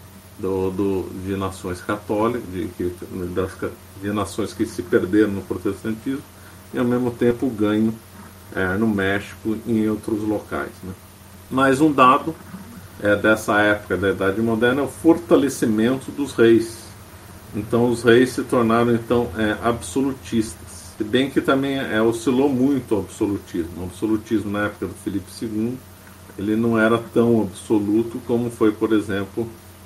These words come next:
o rei Luís quatorze, que foi numa outra fase, que era o rei absolutista, é, por excelência. Na realidade, nós podemos dividir a, a Idade Moderna em du-, a Idade Moderna vai mais ou menos,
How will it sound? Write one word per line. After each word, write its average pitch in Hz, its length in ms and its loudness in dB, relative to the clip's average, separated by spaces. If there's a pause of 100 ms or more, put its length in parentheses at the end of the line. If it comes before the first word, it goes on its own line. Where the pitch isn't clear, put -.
(180)
o 98 80 -4
rei 107 180 4
Luís 110 300 2
quatorze, 107 680 0
que - 260 -20
foi 92 140 -6
numa 95 200 -6
outra 98 300 -4
fase, - 400 -8
que 90 80 -2
era 87 80 0
o 90 40 -2
rei 95 220 -2 (420)
absolutista, 110 1080 0 (580)
é, 98 160 -2
por 107 240 2
excelência. 107 640 0
Na 113 80 0
realidade, 127 400 2
nós 147 220 -2
podemos 117 500 2
dividir 98 640 0
a, 87 180 -2 (500)
a 101 140 -2
Idade 98 380 0
Moderna 110 560 0
em 107 60 0
du-, 104 340 0
a 104 60 2
Idade 120 260 4
Moderna 123 340 0
vai 139 140 -2
mais 120 260 0
ou 107 80 -2
menos, 107 380 0